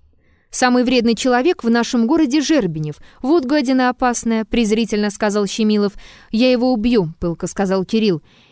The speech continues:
Елисавета сказала: "Чтобы убить человека, надо верить, что один человек существенно лучше или хуже другого, отличается от него не случайно, не социально, а мистически.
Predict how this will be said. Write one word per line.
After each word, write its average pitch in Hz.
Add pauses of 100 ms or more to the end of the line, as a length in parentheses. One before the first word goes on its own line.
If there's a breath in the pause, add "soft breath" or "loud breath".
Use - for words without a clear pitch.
(120)
Елисавета 311
сказала: 175
"Чтобы 208
убить 202
человека, 208
надо 214
верить, 247
что 190
один 185
человек 262
существенно 226
лучше 214 (260 loud breath)
или 302
хуже 269
другого, 190
отличается 226
от 220
него 240
не 262
случайно, 214 (260 loud breath)
не 240
социально, 262
а 233
мистически. 208